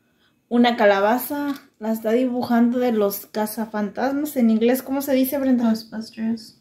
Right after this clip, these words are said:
Speaker 1: ¿Cómo?
Speaker 2: Ghostbusters.
Speaker 1: Ok,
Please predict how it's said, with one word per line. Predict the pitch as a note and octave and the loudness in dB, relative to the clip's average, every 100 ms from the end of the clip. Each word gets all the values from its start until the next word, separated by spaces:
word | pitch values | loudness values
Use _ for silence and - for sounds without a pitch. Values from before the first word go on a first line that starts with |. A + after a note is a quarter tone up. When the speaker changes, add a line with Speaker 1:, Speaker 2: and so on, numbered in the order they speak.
| _ | _
Speaker 1:
¿Cómo? | B3 D#4+ A4+ - | -2 0 0 -4
Speaker 2:
Ghostbusters. | A#3 A3+ G#3+ G#3+ - G#3 A3 - - A#3 - - _ _ _ _ _ - | -10 -4 -4 -4 -6 -10 -10 -4 -2 -4 -8 -18 _ _ _ _ _ -6
Speaker 1:
Ok, | F3+ - | -6 -4